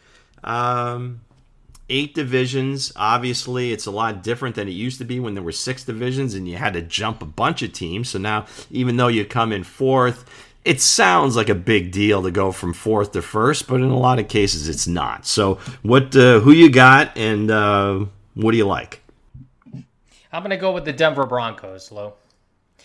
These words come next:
Speaker 2: I know it's the toughest division in football, the A F C West, and you've got the Chiefs, you've got the Chargers.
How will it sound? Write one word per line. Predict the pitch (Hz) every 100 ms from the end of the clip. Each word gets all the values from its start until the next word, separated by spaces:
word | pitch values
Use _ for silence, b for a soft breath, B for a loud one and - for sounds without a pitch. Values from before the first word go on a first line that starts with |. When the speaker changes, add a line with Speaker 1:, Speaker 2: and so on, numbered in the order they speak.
| B -
Speaker 2:
I | 160
know | 196 226
it's | - -
the | 147
toughest | 165 175 175 127
division | 156 139 143 143
in | 135 120
football, | 139 135 147 139 139 135 123 _
the | 107 104 101 101 -
A | 135
F | 135 127
C | - 120
West, | 110 131 127 - -
and | 101 98 b b
you've | 127 120
got | 131 123
the | -
Chiefs, | - 175 165 139 135 -
you've | 113 120
got | 120 113 -
the | 127
Chargers. | - 151 165 160 139 135 135 127 123